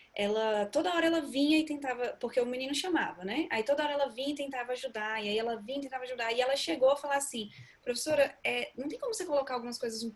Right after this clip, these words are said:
pouco mais fáceis? Porque ele não tá conseguindo fazer sozinho." Aí eu falei assim, "Senta do lado dele, mas não pega mais. Não pega mais. Narra o que ele tem que fazer. Não pega mais da mão dele."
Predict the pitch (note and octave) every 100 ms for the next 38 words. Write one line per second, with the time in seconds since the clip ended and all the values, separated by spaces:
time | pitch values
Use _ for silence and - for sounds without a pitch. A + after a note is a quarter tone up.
0 | _ - C#5 C5+ D#4 A3+ - G#3+ G#3 G#3
1 | - F3+ - A#3 - D4+ D#4+ E4 D#4+ G#4+
2 | G#4 A#3+ - G#3+ G#3 G3 F#3+ G3 F3+ D#3+
3 | - _ _ - - - - G#3+ A#3 A#3+
4 | B3 B3+ - F#3+ D#3+ - _ _ _ _
5 | - - E4+ A#4 A#4 D#4+ C#4 B3+ A#3+ G3+
6 | - - - _ - - - _ _ _
7 | G3+ A3+ A3 A#3 A#3+ C4 C#4+ E4+ F#4+ -
8 | _ - B3 C4 C#4 D4 G3 F3 D3+ -
9 | - - - _ _ _ _ - C4+ F#4
10 | E4+ D#4+ A#3 - - - G#3 A3 B3+ C#4+
11 | C4 G#3+ G#3 G3+ A3 A#3 A3+ A3 G#3+ -
12 | A3 F#3+ D#3 - A3+ E4+ G#4+ F4+ E4 C#4+
13 | C4 C4 C4 B3+ F#3+ -